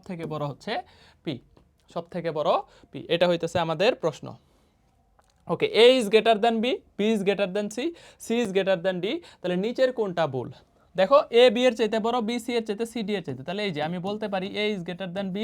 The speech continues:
is greater than C, is greater than D, এইটা সিরিজ দাঁড়ায় গেল,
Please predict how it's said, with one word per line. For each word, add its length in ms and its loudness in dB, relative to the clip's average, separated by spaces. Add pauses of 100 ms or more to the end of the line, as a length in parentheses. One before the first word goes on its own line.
(560)
is 160 -4
greater 280 -2
than 180 -2
C, 20 -18 (160)
is 120 -6
greater 280 -6
than 180 -6
D, 20 -12 (600)
এইটা 200 6 (120)
সিরিজ 340 0
দাঁড়ায় 300 2
গেল, 100 -8